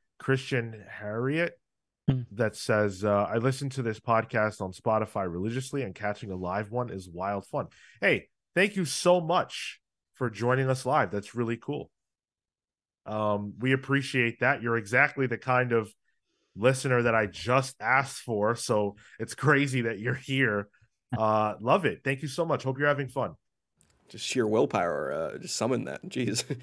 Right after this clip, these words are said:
Speaker 3: <laughs> you're the, you're
Speaker 2: Wow.
Speaker 3: John Stewarting right now.
Speaker 1: I love that. I love that, uh, that callback. Uh, yeah, like I said,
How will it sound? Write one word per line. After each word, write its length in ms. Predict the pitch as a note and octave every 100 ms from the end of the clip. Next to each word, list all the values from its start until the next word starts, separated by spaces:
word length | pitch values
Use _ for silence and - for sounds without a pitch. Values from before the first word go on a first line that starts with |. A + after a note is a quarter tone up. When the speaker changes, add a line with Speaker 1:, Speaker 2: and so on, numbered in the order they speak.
| -
Speaker 3:
<laughs> 120 | -
you're 180 | G#2+ A2
the, 200 | A2+ G2+ -
you're 220 | G#3 -
Speaker 2:
Wow. 160 | F2 -
Speaker 3:
John 260 | G#2+ A#2+ A#2+
Stewarting 400 | A#2+ C#3 - -
right 100 | B1+
now. 180 | C2 - - _ _ _ _ _ _ - - _ _ _ _
Speaker 1:
I 60 | -
love 280 | E2 A2+ D#3
that. 260 | G#2+ D#2 -
I 40 |
love 200 | F2+ G2 F#2+
that, 220 | F#2+ F#2
uh, 320 | F#2 F#2 F#2+ _ _ _
that 160 | - -
callback. 460 | - B2+ A#2+ D2+ D2 _ _ _ _ _ _ _ _ _
Uh, 400 | A#2 B2 B2+ B2 B2
yeah, 160 | D3+ C#3
like 180 | C3+
I 60 | D3
said, 300 | C3 B2+